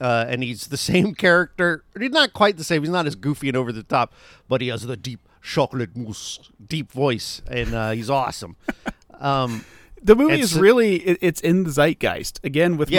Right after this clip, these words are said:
Speaker 1: Yeah.
Speaker 2: nine-year-old, like, she's nine. She's never seen this film before. She has spent, you know, the last nine years watching Teen Titans Go and, like, little kid show. Like, Teen Titans Go is not a little kid show, but, but little kid shows like
Speaker 1: Mm-hmm.
Speaker 2: My Little Pony and stuff like that,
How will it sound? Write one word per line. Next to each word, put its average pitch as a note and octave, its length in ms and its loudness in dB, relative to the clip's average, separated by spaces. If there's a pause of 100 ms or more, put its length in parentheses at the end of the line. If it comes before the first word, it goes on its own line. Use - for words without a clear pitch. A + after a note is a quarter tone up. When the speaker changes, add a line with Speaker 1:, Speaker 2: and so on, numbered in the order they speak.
Speaker 1:
Yeah. C3+ 80 2
Speaker 2:
nine-year-old, C#3 800 2 (100)
like, A#2 160 -2
she's G#3+ 300 -2
nine. C3+ 480 -2
She's E3 320 -2
never D#3+ 320 4
seen D3 280 0
this C#3 160 0
film B2 300 -2
before. A2 500 -2 (280)
She D#3+ 260 -2
has D3+ 160 0
spent, C#3 540 -2
you D#3+ 180 2
know, A#2+ 260 4
the C3+ 140 -2
last B2+ 380 2
nine B2 240 0
years A#2+ 280 -2
watching A#2+ 520 -2
Teen B2+ 260 -2
Titans A2+ 460 -2
Go A2+ 500 0 (140)
and, A2+ 420 0
like, A#2 220 -2
little B2 240 -2
kid B2 320 -2
show. A2 340 0
Like, A2+ 160 -6
Teen A#2+ 140 -6
Titans G#2+ 260 -8
Go - 140 -6
is - 120 -8
not F#2+ 180 -4
a F#2 40 -6
little G2 180 -8
kid - 200 -12
show, - 120 -6
but, C3+ 280 -2
but D#3 260 2 (140)
little D#3+ 260 2
kid D3+ 180 0
shows C#3 160 2
like C3+ 120 0
Speaker 1:
Mm-hmm. C#3 60 -2
Speaker 2:
My C3+ 120 4
Little C3 240 0
Pony A#2 380 2
and A#2 120 -4
stuff B2+ 220 -4
like A#2 160 -4
that, G#2 320 0